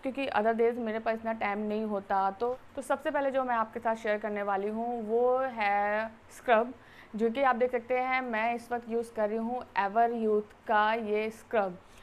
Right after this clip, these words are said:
स्क्रब, लाइक, स्क्रब तो I think मैं को-, मैं स्क्रब लगभग, अ, बारह महीने यूज़ करती हूँ। ऐसा कुछ नहीं है कि मैं सिर्फ, अ, समर्स में ही मैं, अ, स्क्रब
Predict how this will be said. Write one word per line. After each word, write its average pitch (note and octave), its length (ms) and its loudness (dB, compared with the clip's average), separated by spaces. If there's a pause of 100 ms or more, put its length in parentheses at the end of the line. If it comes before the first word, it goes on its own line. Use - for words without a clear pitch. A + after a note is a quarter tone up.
(260)
स्क्रब, C4+ 380 2 (220)
लाइक, G#3+ 300 -2 (200)
स्क्रब B3+ 360 0
तो C4+ 100 4
I - 100 0
think G#3+ 180 -2
मैं B3+ 680 0 (340)
को-, B3 180 -4
मैं C4 300 -2
स्क्रब C4 320 -2
लगभग, A#3+ 300 -2
अ, G3+ 240 -4
बारह G3+ 400 -2
महीने G#3+ 360 -4
यूज़ A#3 180 -6
करती A3 240 -6
हूँ। A#3+ 80 -6
ऐसा G#3 240 -8
कुछ A3+ 280 -10
नहीं B3 100 -6
है B3+ 100 0
कि B3 120 -8
मैं A3+ 180 0
सिर्फ, A#3 200 -10 (420)
अ, G3+ 400 2
समर्स A3 460 -2
में A3 180 -4
ही A#3+ 140 -4
मैं, A3 280 -4
अ, G3 340 -2
स्क्रब G#3+ 280 -4